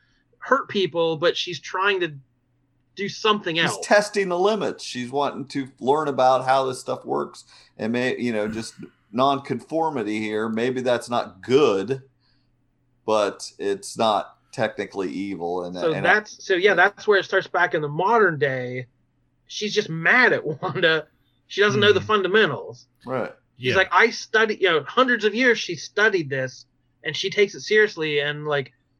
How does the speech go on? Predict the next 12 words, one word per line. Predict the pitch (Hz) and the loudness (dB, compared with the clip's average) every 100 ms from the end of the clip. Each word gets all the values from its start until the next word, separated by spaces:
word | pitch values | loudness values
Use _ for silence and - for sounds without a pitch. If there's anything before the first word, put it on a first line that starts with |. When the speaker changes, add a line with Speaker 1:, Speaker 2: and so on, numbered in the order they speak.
| _ _ | _ _
Speaker 1:
you | 139 143 | -12 -2
have | 170 - | -2 -2
to | 160 151 | 0 0
sacrifice | - 185 196 185 135 160 139 | 0 -2 0 0 2 0 0
and | 147 | -4
learn, | 151 180 208 185 151 | -2 2 4 4 2
and | 151 139 | -2 -6
she | - 226 | -6 -2
can | 220 | -2
do | 175 175 | 2 2
all | 165 202 226 226 | 4 4 6 6
this | 214 | 2